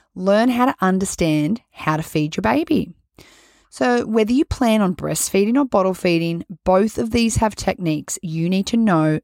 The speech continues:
and master. Often I hear mums heading into motherhood saying things like, "Oh, I'll breastfeed if it works out."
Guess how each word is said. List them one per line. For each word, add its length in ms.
and 180
master. 460
Often 560
I 240
hear 560
mums 600
heading 280
into 180
motherhood 480
saying 340
things 340
like, 340
"Oh, 240
I'll 120
breastfeed 680
if 120
it 80
works 300
out." 240